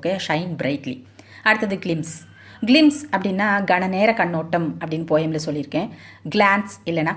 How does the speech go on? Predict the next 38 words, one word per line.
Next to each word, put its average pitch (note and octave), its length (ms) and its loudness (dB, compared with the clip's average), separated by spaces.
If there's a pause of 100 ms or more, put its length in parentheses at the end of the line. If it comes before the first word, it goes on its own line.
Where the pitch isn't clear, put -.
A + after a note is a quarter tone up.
குயிக் B3 240 -2
லுக் D#3+ 300 -2
அப்படின்னு D3+ 360 -2
இதுக்கு D#3 260 -2
அர்த்தம். - 320 -8
கிளான்ஸ் A#3 360 2 (200)
அப்படின்னு G3 180 -2
சொல்லி G3+ 200 0
நம்ம G3 260 0 (300)
சொல்லி A3+ 260 0
கேள்விப்பட்டிருப்போம் G#3+ 520 0
இல்லையா, F#3 240 2
ஒரு E3+ 120 2
கிளான்ஸ் F3 340 0
பாரு F3 280 2
அப்படின்னு. D#3+ 240 -4 (240)
அதாவது F#3 340 2
டீச்சர்ஸ்லாம் G3 420 -4
சொல்லுவாங்க, D#3+ 440 -2
ஏதாவது F3 400 0
எக்ஸாம்க்கு F3 840 0
முன்னாடி, A3 640 4 (320)
அஹ், E3 260 0
படிக்காதீங்க, F#3+ 680 2
ஆனா F3+ 280 0
அதுக்கு A#3 320 0
முன்னாடி G3+ 420 0
வந்து F#3+ 440 -4
வீட்டிலேருந்து G3+ 420 -2
புறப்பட்டு F#3+ 460 -4
ஸ்கூலுக்கு G#3+ 400 -2
வந்த F3+ 240 -2
உடனே F3 260 -2 (360)
வேகமா B3 380 4
ஒரு A3 140 6
கிளான்ஸ் G3+ 400 2
மட்டும் G#3+ 280 0
பார்த்துட்டு G3 560 0